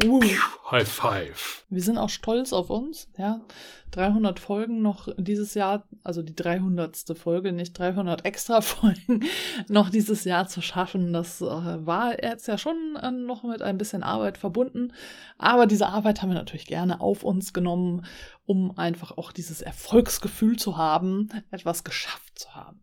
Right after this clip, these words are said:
Speaker 2: Es motiviert ja auch, zu sagen, hey, dreihundert Folgen, da steckt ja schon einiges auch an Lebenszeit hinter, die wir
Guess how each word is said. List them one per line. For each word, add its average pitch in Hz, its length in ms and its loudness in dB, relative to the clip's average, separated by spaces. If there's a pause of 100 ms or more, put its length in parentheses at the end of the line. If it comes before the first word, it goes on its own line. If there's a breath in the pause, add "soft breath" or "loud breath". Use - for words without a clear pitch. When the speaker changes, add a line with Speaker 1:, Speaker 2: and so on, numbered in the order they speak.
Speaker 2:
Es - 180 -2
motiviert 175 460 2
ja 76 100 2
auch, 71 280 -4
zu - 160 -10
sagen, 90 320 0
hey, 87 280 0
dreihundert 92 480 -4
Folgen, 131 600 2
da 123 180 -2
steckt 123 240 -6
ja 123 80 -2
schon 113 320 0
einiges 113 520 -2
auch 104 200 2
an 92 160 -2
Lebenszeit 139 540 0
hinter, 160 280 2
die 143 160 -4
wir 139 320 4